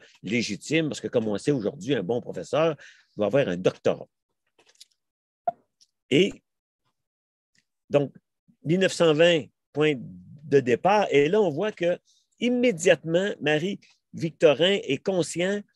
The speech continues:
qu'il faut se servir de cette nouvelle université pour lancer aussi un mouvement nationaliste.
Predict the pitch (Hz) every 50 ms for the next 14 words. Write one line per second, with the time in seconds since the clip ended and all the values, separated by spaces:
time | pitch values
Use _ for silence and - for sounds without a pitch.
0 | _ _ _ _ _ _ _ _ _ _ _ _ _ _ - 147 - - 185 -
1 | - 156 - - - 214 160 147 165 202 220 233 226 208 165 143 139 - 151 135
2 | - 151 160 156 185 190 175 - 151 160 160 156 151 147 143 - - - 135 120
3 | - 160 180 202 208 196 - _ _ _ _ _ _ _ _ _ _ - 170 165
4 | - - _ _ _ _ _ _ _ - - 175 185 160 - - 190 208 220 226
5 | - 151 139 - - - 214 190 160 151 143 135 120 120 139 147 165 185 196 202
6 | 196 - _ _ _ _ _ _ _ _ - 110 131 190 190 - - 185 165 147
7 | 131 117 113 - - - -